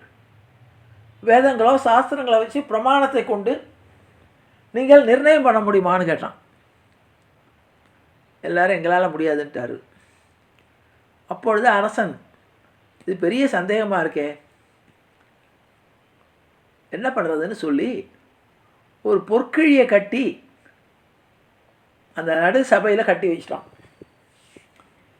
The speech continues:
யார் தன்னுடைய வாதத்தினால் எந்த பெருமாள் பரம்பொருள்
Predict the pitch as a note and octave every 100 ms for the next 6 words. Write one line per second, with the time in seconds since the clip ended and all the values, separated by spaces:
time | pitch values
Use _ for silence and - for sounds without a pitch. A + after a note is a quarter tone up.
0 | _ _ D#3+ D#3+ G#3 D#4 F#4 - A#3+ C4
1 | C#4 C4 A#3+ A3+ F#3 A3 C#4 C#4 C4 G#3
2 | G#3 G#3+ - _ _ _ _ _ _ _
3 | _ _ _ _ _ _ _ _ _ _
4 | _ _ _ _ _ _ _ - _ _
5 | _ _ _ _ _ F#3 B3+ F4+ F4 B3+
6 | C#4+ C#4+ D4 D4 - - _ _ _ _
7 | _ _ _ _ _ _ _ _ _ _
8 | G3+ A3+ C#4 A#3+ A3 E3 -